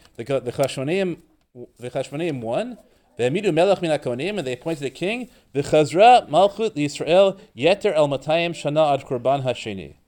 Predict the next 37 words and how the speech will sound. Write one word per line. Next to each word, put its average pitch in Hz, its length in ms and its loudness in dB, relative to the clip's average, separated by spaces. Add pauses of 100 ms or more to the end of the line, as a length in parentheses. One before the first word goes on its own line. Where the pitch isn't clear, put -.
(440)
The 120 80 -18
miracle, 185 640 -4 (340)
right, 135 200 -2
the, 143 80 -10
the, 131 440 -8 (100)
the 135 140 -4
mitzvah 190 220 -2
of 151 60 -8
Hanukkah 175 260 0
is 143 100 -2
established 180 520 2
to 147 80 -10
remind 156 440 -4
us 196 320 -2 (220)
that 131 120 -2
for 147 80 -6
two 208 240 -8
hundred 196 220 -2
years 151 260 -2
we 143 80 -6
had 143 140 0
an 143 60 -6
independent 123 440 -8
state. - 260 -12 (1600)
Really 170 200 -10
interesting. 127 440 -16 (680)
And 123 140 -14
then 247 180 -4
you 165 80 -8
go 151 80 -4
on 151 100 0
reading 143 140 -6
the 131 60 -6
Rambam, 123 180 0
and 131 80 -8
he 120 60 -8
says, 143 400 -2